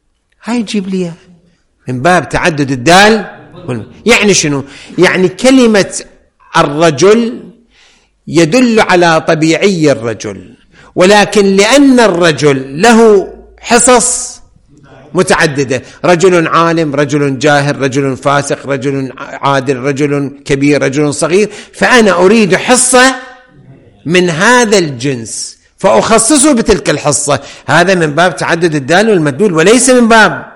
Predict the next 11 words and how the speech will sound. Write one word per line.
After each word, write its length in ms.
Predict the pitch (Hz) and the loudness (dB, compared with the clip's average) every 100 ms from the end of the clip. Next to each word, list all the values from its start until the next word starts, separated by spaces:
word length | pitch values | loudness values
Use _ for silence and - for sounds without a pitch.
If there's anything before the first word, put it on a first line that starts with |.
| - | -8
استعماله 540 | - 190 180 202 196 | -2 0 2 4 2
في 200 | 156 190 | 2 2
أغ-، 240 | 196 208 214 | 2 0 -2
أكثر 280 | - 202 | -2 0
من 260 | 190 185 156 - - _ _ - - - - | 2 2 0 -6 -20 _ _ -20 -20 -12 0
معنى 300 | 196 202 220 | 2 4 4
أو 560 | 233 - 311 339 311 330 - - _ | 4 4 4 6 4 0 -10 -20 _
استعماله 480 | 160 - 151 185 190 | -4 -2 0 2 2
في 160 | 165 151 | 0 0
غير 180 | 143 131 | 0 0
ما-، 220 | 117 | -4